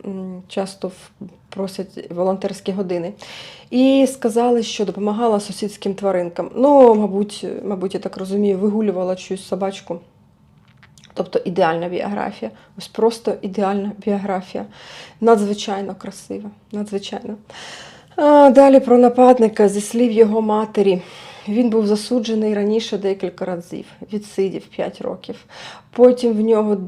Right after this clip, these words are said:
діагностували шизофренію. Він був у лікарні.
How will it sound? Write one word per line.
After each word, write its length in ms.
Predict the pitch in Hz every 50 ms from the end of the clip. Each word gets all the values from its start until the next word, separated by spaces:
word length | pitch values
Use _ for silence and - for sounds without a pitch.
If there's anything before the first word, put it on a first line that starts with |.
| -
діагностували 880 | - 226 220 214 202 202 202 202 - - - 208 226 240 247 247 247 233
шизофренію. 1000 | 233 - - 220 208 190 202 202 - - 202 196 196 196 196 196 196 214 269 320 - - _ - - - - - - - - -
Він 360 | 226 202 208 233 269 285 269 214
був 180 | 214 233 208 -
у 100 | - 247
лікарні. 760 | 247 247 247 - - 202 180 180 180 185 196 214 240 269